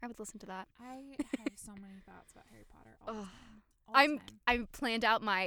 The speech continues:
Speaker 1: Harry Potter, my trip to the Warner Brothers studio. Um,
Speaker 2: Are you going to London?
Speaker 1: Mm-hmm. I'm going to London for eight days,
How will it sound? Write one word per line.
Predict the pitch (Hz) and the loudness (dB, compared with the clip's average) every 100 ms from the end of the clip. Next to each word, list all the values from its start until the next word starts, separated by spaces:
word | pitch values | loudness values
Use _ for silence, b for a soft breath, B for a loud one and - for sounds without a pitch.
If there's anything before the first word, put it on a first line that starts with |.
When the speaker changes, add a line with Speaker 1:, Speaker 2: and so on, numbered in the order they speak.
| 220 220 | -2 -4
Speaker 1:
Harry | 196 196 | -4 -6
Potter, | - 190 185 185 185 | -4 -2 -2 -2 -4
my | 196 | -6
trip | 185 - - | -6 -10 -10
to | - 190 | -12 -8
the | 185 | -8
Warner | 180 180 | -8 -6
Brothers | 180 175 185 | -6 -8 -10
studio. | - - 185 190 202 285 - B B B - | -12 -12 -4 -2 0 -2 -4 B B B -2
Um, | 220 196 175 180 226 | 2 2 0 -4 -4
Speaker 2:
Are | |
you | 247 269 | -6 -10
going | 277 | -16
to | 247 | -16
London? | 185 202 220 285 | -18 -8 0 0
Speaker 1:
Mm-hmm. | 247 247 233 254 302 B B - | 2 0 0 0 -2 B B 0
I'm | 254 | 2
going | 294 | 4
to | 285 | 4
London | 240 240 262 | 4 2 2
for | 233 - | -2 0
eight | 220 185 | -2 2
days, | 202 175 180 240 - | 2 2 0 0 -4